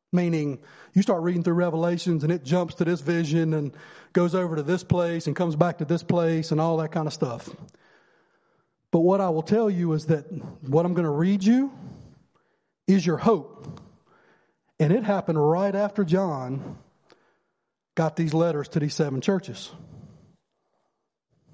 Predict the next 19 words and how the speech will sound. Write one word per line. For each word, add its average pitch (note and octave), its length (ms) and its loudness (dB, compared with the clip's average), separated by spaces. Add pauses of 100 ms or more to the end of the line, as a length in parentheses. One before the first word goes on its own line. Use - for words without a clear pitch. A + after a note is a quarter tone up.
(1500)
This - 120 -10
will F3 60 -2
be F3 100 2
in D#3+ 80 -2
Revelation D#3+ 520 -2
chapter D#3+ 360 -4
four. C#3 440 -2 (600)
For D3+ 100 -2
those F3 240 2
of D#3 80 -8
you F3 160 0
who E3 100 0
have C#3+ 100 -2
never E3 220 2
read D#3+ 300 0
this, F3 420 -2
this E3 160 -6
is C#3 120 -10
the, B2+ 120 -12